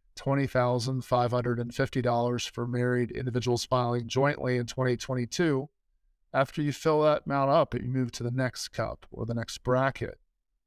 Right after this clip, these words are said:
which currently is twelve percent. And then that twelve percent cup starts to fill up. Then when the twelve percent cup fills up, you move to the twenty-two percent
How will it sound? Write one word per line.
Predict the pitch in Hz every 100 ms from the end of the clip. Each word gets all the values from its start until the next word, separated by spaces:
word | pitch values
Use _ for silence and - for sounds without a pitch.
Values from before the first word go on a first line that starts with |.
| _ _ -
which | 117 - - -
currently | 127 113 110 113
is | 107
twelve | - - 135 131 -
percent. | 110 - 120 110 -
And | 113 120
then | 120
that | 123 127 - _
twelve | - 131 180
percent | - - 123 120
cup | - 120 - -
starts | - 117 104 -
to | 101
fill | - 120 117
up. | - - _ _ _ _ _ _ _ _ _ -
Then | 120
when | 123
the | 120
twelve | - 131
percent | - - 139 -
cup | 143 135
fills | - 131 123
up, | 135 151
you | 123
move | 123 120
to | 123
the | 127
twenty-two | - 131 127 123 - 165 202
percent | 127 - 120 120